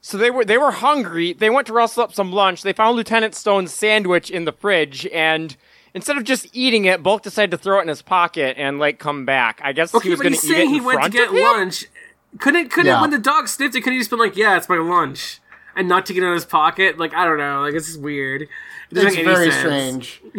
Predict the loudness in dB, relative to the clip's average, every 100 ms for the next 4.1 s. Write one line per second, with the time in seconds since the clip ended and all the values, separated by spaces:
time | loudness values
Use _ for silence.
0 | -6 0 2 2 2 -4 -10 _ _ 0
1 | 2 2 2 0 0 2 2 2 0 0
2 | 2 2 2 2 0 -2 -2 0 -2 -4
3 | -4 -2 -4 -8 -18 -6 0 0 0 -4
4 | -12